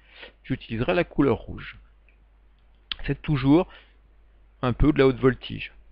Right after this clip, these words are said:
ces ressources stables. Pour aller chercher leur montant, j'irai tout d'abord récupérer la totalité des capitaux propres. Rappelez-vous, je rajoute alors tout ce qui est amortissement et provision.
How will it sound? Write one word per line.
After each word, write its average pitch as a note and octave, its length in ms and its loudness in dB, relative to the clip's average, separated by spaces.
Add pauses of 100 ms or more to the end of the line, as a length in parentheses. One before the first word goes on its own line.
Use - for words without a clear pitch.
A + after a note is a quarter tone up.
(100)
ces B2 60 -4
ressources G#2+ 440 -4 (120)
stables. - 320 -14 (960)
Pour A2 320 0
aller A2+ 220 -2
chercher - 360 -4
leur A#2 160 2
montant, G#2+ 460 -4 (640)
j'irai B2+ 340 -4
tout - 140 -10
d'abord G2+ 400 -6
récupérer A2+ 720 -10 (420)
la A2 140 -6
totalité - 840 -4 (340)
des G#3 140 -8
capitaux F#3 420 -6
propres. - 380 -2 (1200)
Rappelez-vous, A2+ 520 -4 (360)
je - 140 -10
rajoute G#2+ 360 -4
alors A2 320 0
tout - 140 -20
ce - 80 -14
qui - 120 -10
est - 120 -14
amortissement F3 640 0
et F3 80 0
provision. A#2+ 560 -2